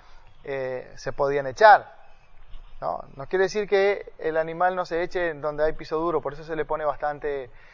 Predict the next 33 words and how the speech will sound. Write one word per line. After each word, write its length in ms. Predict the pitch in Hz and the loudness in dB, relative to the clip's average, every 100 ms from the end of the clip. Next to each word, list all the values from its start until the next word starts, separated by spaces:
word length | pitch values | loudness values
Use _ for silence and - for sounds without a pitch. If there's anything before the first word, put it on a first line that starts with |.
| - - | -20 -10
bastante 440 | 135 - 147 139 135 | -8 -2 -4 -2 -6
viruta 480 | 135 147 143 143 | -6 -8 2 2
de 100 | 135 | 2
madera 720 | 131 139 165 170 160 147 139 135 | 0 0 2 2 2 2 4 2
o, 200 | 127 123 - - | 0 -4 -10 -16
o 180 | 139 127 | -10 -4
paja, 500 | - 160 160 - 135 | 6 8 8 6 -2
etcétera, 420 | 131 147 151 156 | -2 -6 0 0
para 220 | 139 135 | 0 -4
que 120 | 131 135 | -4 -6
ellos 240 | 156 143 | -6 -6
puedan 400 | - 143 143 135 - - | 0 2 2 0 -14 -18
estar 320 | 135 147 131 | -8 -4 -4
cómodos. 320 | 135 123 120 - - - - - - - - - | -4 -6 -10 -20 -20 -20 -20 -20 -20 -20 -20 4
También 460 | 190 214 262 285 240 | 8 8 6 4 4
Fernando 280 | 240 247 | 4 8
García 280 | 240 202 247 | 8 8 6
va 60 | 240 | 4
a 20 | |
hacer 180 | 233 226 | 6 6
algo 200 | 233 220 | 6 6
bastante 440 | 180 - 226 226 | 4 6 4 6
atrevido 580 | 214 175 165 240 254 190 | 2 2 2 0 2 2
para 220 | 151 143 | 2 -2
su, 420 | - 143 131 117 107 - - | -4 -10 -10 -12 -16 -20 4
para 200 | 156 156 | 6 6
su 220 | - 147 | 4 0
época, 540 | 175 175 147 143 165 190 - - - - - | 0 0 -2 2 2 0 -14 -20 -20 -20 -10
este, 300 | 147 - 156 | -8 -6 -4
y 120 | 170 | 2
bastante 360 | 156 156 214 226 | 4 6 6 8
desafiante 720 | 180 156 147 214 226 214 185 | 6 2 0 6 6 4 0
para 420 | 165 156 156 156 | 6 10 10 8